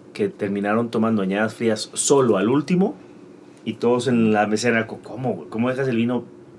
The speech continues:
blanco al último y sin comida?". El sábado hicimos lo mismo y es que es un vino, es un, es un monstruo de vino blanco, este,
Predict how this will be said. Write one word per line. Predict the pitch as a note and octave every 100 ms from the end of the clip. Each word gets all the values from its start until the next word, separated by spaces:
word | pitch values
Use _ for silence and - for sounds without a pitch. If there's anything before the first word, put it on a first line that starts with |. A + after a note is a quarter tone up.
| -
blanco | A#2+ A#2 A2 B2 A#2+ - - - -
al | A2
último | A#2 A2+ B2 A#2
y |
sin | A2 F#2+
comida?". | G2 G2+ F2 - - - - - - - -
El | A2+
sábado | B2 B2
hicimos | A#2+ A#2+ A#2
lo | A2
mismo | B2 B2 E3 G#3+ - - - - - - - - - E2+ F#2+
y | G2
es | F#2+ -
que |
es | A#2
un | C3 C3
vino, | G#2+ F#2+ A2+ - - -
es | -
un, | G2 -
es | F#2+
un | G#2
monstruo | G2+ A2+ A2+ A2+
de | F#2+
vino | F#2+ F#2+
blanco, | E2+ E2 E2 G#2 - - - - -
este, | - - -